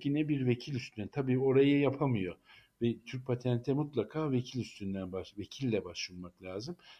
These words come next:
Ama şunu da yapabiliyor. "Efendim zaten ne ki E-Devlet'ten girer yaparsınız. E-Devlet'inizi verin biz yapalım." Yapanlar da var.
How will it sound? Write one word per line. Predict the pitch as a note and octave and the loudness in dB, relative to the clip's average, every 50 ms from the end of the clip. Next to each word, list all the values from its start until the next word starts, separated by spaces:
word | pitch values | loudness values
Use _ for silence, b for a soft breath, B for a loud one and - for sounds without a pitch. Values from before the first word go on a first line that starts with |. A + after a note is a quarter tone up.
| B B | B B
Ama | - D3 D#3+ D3+ | -2 0 0 0
şunu | - - E3+ F#3+ G3 | 0 -2 0 2 4
da | G3 | 6
yapabiliyor. | F3 D#3 A#2 B2 C3 B2 B2 C3+ D3 E3 F#3 F3+ F#3+ B B B B - | 6 6 6 4 2 2 2 2 2 2 2 2 -2 B B B B -8
"Efendim | E3+ D#3+ F#3+ F#3+ F#3 E3+ | 0 2 4 6 6 6
zaten | D#3 F#3 F#3+ F#3 F#3+ - F#3 F3+ F3+ | 6 6 4 4 4 2 2 2 4
ne | G3+ G#3+ G#3 | 4 2 4
ki | - F3 E3+ E3 - - - - | 4 4 2 2 0 -6 -4 2
E-Devlet'ten | F#3 F3+ F3+ E3+ F3+ F3 F3 F3 E3+ E3+ E3+ - F3+ F3 F3+ F3 | 4 4 6 8 8 8 8 6 4 4 2 2 2 2 4 6
girer | F3+ F3+ F3+ F3 F3 | 6 6 8 8 8
yaparsınız. | F3 F3 E3+ E3+ F3 E3+ D#3+ E3 - - B2+ A2+ G#2+ - b b b b b _ | 6 6 6 6 4 4 4 4 2 0 0 0 0 -2 b b b b b _
E-Devlet'inizi | - E3+ E3+ D#3+ F3 F3 E3 E3 E3+ E3 E3+ - D#3+ D#3+ D#3 D3+ D#3 E3 | 2 4 6 10 10 10 10 8 6 2 2 0 -2 -2 -2 0 4 6
verin | E3+ E3+ D#3 D#3+ F3 F3 E3+ | 6 8 8 6 6 4 4
biz | E3+ D#3 D#3 | 2 4 6
yapalım." | E3+ E3 E3 E3+ E3 D#3+ D3 C3 C3 - - _ - | 6 6 8 6 6 6 4 2 -2 -6 -6 _ 2
Yapanlar | B2 A#2+ - C3 B2 A#2+ A#2+ A#2 A2+ G2 | 2 4 4 4 4 6 6 6 4 4
da | G2 F#2+ | 2 0
var. | F2+ G2+ D#3 - - - | 0 0 -2 -4 -8 -14